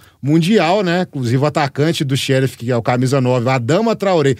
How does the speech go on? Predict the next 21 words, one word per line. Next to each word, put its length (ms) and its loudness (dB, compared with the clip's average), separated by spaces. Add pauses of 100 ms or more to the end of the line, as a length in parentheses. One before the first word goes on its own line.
(180)
Chama 300 0
Adama 380 2
Traoré 440 2
ainda, 220 2
é 40 0
mais 360 0
um 120 0
Adama 460 0
Traoré 540 2 (340)
no 120 4
futebol 680 2 (220)
mundial. 720 2 (220)
Mas 240 0
o 80 -4
Sheriff 420 -2
está 540 -4 (260)
na 220 -2
Liga 180 2
dos 120 -2
Campeões, 680 0 (120)
no, 200 -2